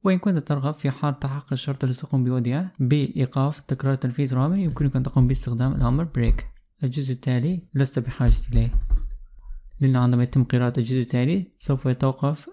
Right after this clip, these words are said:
اللوب عن تكرار تنفيذ الأوامر، وبالتالي سوف يخرج من اللوب ويتجه إلى الأوامر الذي يأتي بعد اللوب.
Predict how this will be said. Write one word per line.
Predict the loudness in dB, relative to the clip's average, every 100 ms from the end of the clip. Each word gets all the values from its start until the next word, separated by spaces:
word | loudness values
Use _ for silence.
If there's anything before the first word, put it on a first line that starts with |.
| -2
اللوب | 2 2 0 0
عن | -2
تكرار | 0 0 2 2
تنفيذ | 0 0 0 0
الأوامر، | 0 0 0 -2 -6 -2
وبالتالي | 0 2 2 2
سوف | 0 0
يخرج | -2 -2 -4 0
من | 0 2
اللوب | 2 0 -2 -6 -14 -6
ويتجه | -4 -2 -2 0
إلى | 2 2
الأوامر | 2 0 0 0 0
الذي | 0 2 0
يأتي | -2 -2
بعد | 0 0 0
اللوب. | 0 0 -2